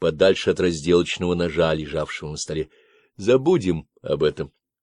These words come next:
посоветовал он. "Как покупатель я имею право зайти к вам в магазин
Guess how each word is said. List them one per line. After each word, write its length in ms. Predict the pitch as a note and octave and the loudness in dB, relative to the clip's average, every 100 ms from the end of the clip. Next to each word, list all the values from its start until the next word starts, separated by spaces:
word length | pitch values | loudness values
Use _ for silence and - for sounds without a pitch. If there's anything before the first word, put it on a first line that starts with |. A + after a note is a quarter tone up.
| _ - | _ -20
посоветовал 520 | - D#2 C#2+ - C#2+ | -10 -8 -8 -6 -6
он. 120 | C#2 _ _ _ _ _ | -8 _ _ _ _ _
"Как 280 | D3 C#3 _ | 2 2 _
покупатель 580 | C#3 C#3 C#3 D#3+ - F2 | -2 -2 0 0 0 2
я 240 | F2 F2+ | 4 4
имею 240 | F#2+ G#2 | 2 0
право 240 | G2+ F#2 E2+ | 2 4 4
зайти 300 | F2 E2 D#2 | 2 -2 -4
к 80 | - | 0
вам 140 | E2+ | 0
в 60 | E2+ | 0
магазин 460 | F2+ F2+ E2+ G#2 | 2 2 2 -4